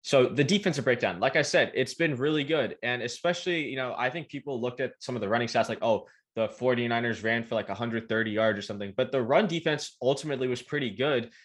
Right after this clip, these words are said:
It's just, you know, it's the small carries do add up here and there, but giving up three, four yards in the run game is better than five or six yards in the pass game. So again, Staley's whole, uh, defensive scheme is built around stopping the pass,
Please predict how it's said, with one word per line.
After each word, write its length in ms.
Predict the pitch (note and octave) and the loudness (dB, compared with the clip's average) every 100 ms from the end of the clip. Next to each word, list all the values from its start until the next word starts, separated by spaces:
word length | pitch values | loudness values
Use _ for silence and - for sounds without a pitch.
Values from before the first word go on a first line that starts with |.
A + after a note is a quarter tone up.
| _ - | _ -6
It's 240 | B2 B2 | -4 -4
just, 400 | C3 B2+ B2+ - | -2 -2 -2 -10
you 100 | B2 | -6
know, 60 | A#2+ | -4
it's 380 | G#2 B2 - - | -2 -2 -4 -10
the 140 | - | -6
small 500 | B2+ - C3 C3 C#3+ | -4 -2 2 6 6
carries 520 | C#3+ C#3+ C3+ C#3+ B2 - | 4 2 4 4 2 -2
do 180 | C3 C3+ | 0 0
add 260 | G#2+ A2+ | 2 2
up 240 | A2+ C#3 - | 4 2 0
here 160 | - C3 | -8 -8
and 100 | C3+ | -2
there, 300 | C3+ D#3 E3+ - _ _ - | 0 0 0 -8 _ _ 2
but 400 | B2+ A#2+ - A2 | 4 4 0 -6
giving 340 | D3+ D#3 C#3+ - - | -2 -2 -4 -8 0
up 220 | C3 - - | 0 0 -8
three, 180 | B2 C3 | -6 -6
four 240 | - B2 | -2 -2
yards 340 | A2 A#2+ A#2+ | 2 2 2
in 60 | A2+ | 2
the 100 | G#2 | -4
run 200 | G#2 A#2 | -2 -2
game 160 | G#2+ G#2 | -2 -6
is 100 | F#2+ | -4
better 240 | G#2+ G#2 | -4 -2
than 240 | G2+ F#2+ F#2+ _ - | -4 -8 -10 _ 2
five 260 | G#2+ G#2 | 4 4
or 60 | G2+ | 0
six 260 | - G#2 | -4 -4
yards 240 | G#2 G2+ G2+ | -2 -2 -2
in 60 | |
the 80 | G2 | -8
pass 280 | - G2+ G2 | 0 0 0
game. 160 | G2 F2 | -6 -8
So 260 | G2 F#2 - - | -6 -6 -8 -6
again, 440 | C3 B2+ C#3+ C#3 B2+ _ _ | -4 2 4 4 2 _ _
Staley's 400 | - C#3+ C#3 B2+ | -6 0 2 2
whole, 360 | C3+ B2+ A#2 - - | 2 2 0 -6 0
uh, 160 | A2+ G#2 | 2 2
defensive 560 | A#2 A#2 A2+ A#2 G#2+ | -2 -6 -6 -8 -10
scheme 460 | - - B2+ B2 A#2 | -10 -10 -2 2 2
is 160 | A2 - | 0 0
built 200 | A2+ A#2+ | 0 2
around 140 | A2 | 0
stopping 320 | - A2 A2+ | 2 0 0
the 60 | G2+ | -6
pass, 400 | - A2+ A2+ | 0 2 2